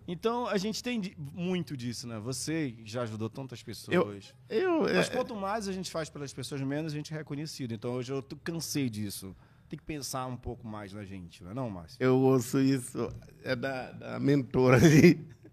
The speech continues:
Speaker 2: Natan, assim, eu já fiz muito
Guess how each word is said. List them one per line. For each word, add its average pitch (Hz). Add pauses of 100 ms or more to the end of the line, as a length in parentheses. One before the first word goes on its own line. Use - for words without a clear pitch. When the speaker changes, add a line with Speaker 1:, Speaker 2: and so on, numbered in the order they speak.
(600)
Speaker 2:
Natan, 165 (800)
assim, 139 (800)
eu 165
já 165
fiz - (560)
muito 165